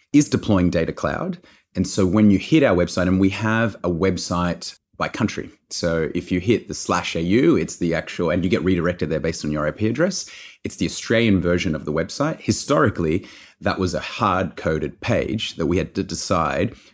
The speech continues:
which customer sits on the top, what message sits in the middle,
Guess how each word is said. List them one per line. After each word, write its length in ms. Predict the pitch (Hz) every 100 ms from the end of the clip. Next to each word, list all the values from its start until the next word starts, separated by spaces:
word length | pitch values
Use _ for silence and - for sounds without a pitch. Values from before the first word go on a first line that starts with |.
| _
which 280 | 95 92 -
customer 480 | - 92 - 90 82
sits 300 | - 82 87
on 120 | 76
the 80 | 71
top, 420 | 82 65 - - - _
what 160 | 95 -
message 400 | 92 - 85 -
sits 260 | 95 -
in 120 | 85 80
the 80 |
middle, 480 | 87 110 107 104 98